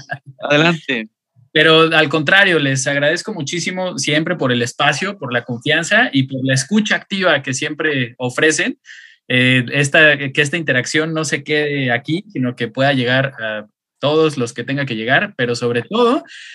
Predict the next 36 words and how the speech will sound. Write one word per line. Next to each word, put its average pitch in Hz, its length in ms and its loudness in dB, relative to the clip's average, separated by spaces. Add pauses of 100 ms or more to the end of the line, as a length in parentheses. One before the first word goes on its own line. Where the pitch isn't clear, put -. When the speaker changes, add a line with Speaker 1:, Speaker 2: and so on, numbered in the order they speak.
(200)
Speaker 1:
que 139 340 2
quienes 143 340 2
estén 226 280 2
escuchando 180 760 -2
nos 131 420 -2 (300)
propongan 170 1040 0
cuáles 131 420 -2
han 156 140 -4
sido 147 200 -2
esos 143 200 -6
cambios. 110 400 -4
De 110 180 -8
verdad, 123 220 -4
no 147 100 -2
voy 156 160 2
a 151 40 -8
quitar 135 300 0
el 139 60 2
dedo 143 160 0
del 127 140 0
renglón. 131 480 0 (460)
Hoy, 143 200 2
Speaker 2:
<laughs> 156 220 -4
Speaker 1:
eh, 127 100 -2
más 143 240 -2
que 160 100 0
venir 143 280 2
a 160 80 2
platicar, 139 640 0
venimos 143 460 -4
a, 113 160 -2
a 113 120 -10
sacudir 127 460 -2
el 151 100 0
avispero. 156 520 0
Entonces, 139 580 -4